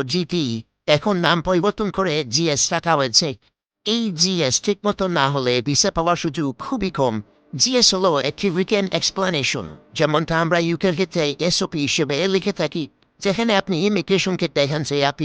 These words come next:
সত্যিকারের স্টুডেন্ট। আপনার কোর্স আপনার পূর্বের পড়াশোনা বা দক্ষতার সাথে সম্পর্কিত, আপনার দেশে স্ট্রং রিজন আছে, যেটার কারণে আপনি কোর্স শেষে ফিরে আসবেন। আপনি অস্ট্রেলিয়া থেকে বল স্টাডি করতে যাচ্ছেন, অবৈধভাবে থাকার উদ্দেশ্য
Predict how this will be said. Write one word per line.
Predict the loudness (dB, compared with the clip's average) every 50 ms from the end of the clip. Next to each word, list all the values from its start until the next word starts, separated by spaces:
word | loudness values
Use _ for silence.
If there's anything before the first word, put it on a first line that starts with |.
| -2 0
সত্যিকারের | -2 -2 0 -2 -2 0 0 -2 -2 -2 -2
স্টুডেন্ট। | -4 -2 -2 0 0 -2 -2 -4 _ _ _ _ _ 0 2
আপনার | 2 2 2 2 0 0
কোর্স | 2 2 2 4 4 2 2 0
আপনার | -2 0 0 -4 -4
পূর্বের | 0 0 0 2 2 0 -2
পড়াশোনা | 0 0 0 2 2 0 0 -4 -2 2 2 2 4
বা | 4 2 2 2
দক্ষতার | 0 0 2 0 -2 0 -2 -2 -2
সাথে | -2 -2 0 0
সম্পর্কিত, | 0 0 -2 0 -2 -4 -2 -2 -6 -4 -2 -4 -4 -4 _ 0
আপনার | 0 0 2 2 -2 -2 -2
দেশে | -2 -2 -2
স্ট্রং | -4 -4 0 2 4 4 4 4 2 -2
রিজন | -2 -2 -2 0 0 0 0
আছে, | 0 0 0 -2 -2 -2 -4 -6 -2 -2
যেটার | 0 2 2 0 0
কারণে | 0 0 2 2 0 0
আপনি | 0 0 -2 -2
কোর্স | 0 2 2 2 2 2 0
শেষে | -4 -4 -2 -2 -2 -2
ফিরে | -2 -4 -4 -2 0 0
আসবেন। | 0 0 -2 -4 -4 -4 -4 -4 -10 -14 -20 -14 -2 0
আপনি | 0 0 0 0 0
অস্ট্রেলিয়া | 0 0 0 0 -4 -2 -2 0 0
থেকে | 0 0 0 0
বল | 0 0 -2 -2
স্টাডি | -2 -2 -2 0 0 0 0
করতে | -2 -2 -4 -2 -2
যাচ্ছেন, | -2 -2 0 0 -2 -2 -4 -6 -10 -6 -4
অবৈধভাবে | -2 0 0 0 2 2 0 2 2 0 -2
থাকার | -2 -4 -2 0 0 -2 -2
উদ্দেশ্য | 0 -2 -2 0 0